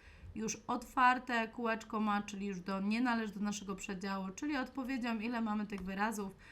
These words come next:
no oczywiście jest ich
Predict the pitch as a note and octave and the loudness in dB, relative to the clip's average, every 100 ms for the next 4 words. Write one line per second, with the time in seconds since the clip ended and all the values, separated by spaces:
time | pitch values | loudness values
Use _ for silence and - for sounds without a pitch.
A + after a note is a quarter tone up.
0 | - - - A3+ G#3 G3+ G3 G3 F3 F3+ | -20 -8 0 4 6 4 0 -4 -6 -6
1 | - F#3 F#3 - G3 G3 F#3+ - - - | -2 -2 -2 -2 -2 -2 -4 -8 -16 -12
2 | - G3+ F#3+ E3 - | -4 -2 -2 -4 -12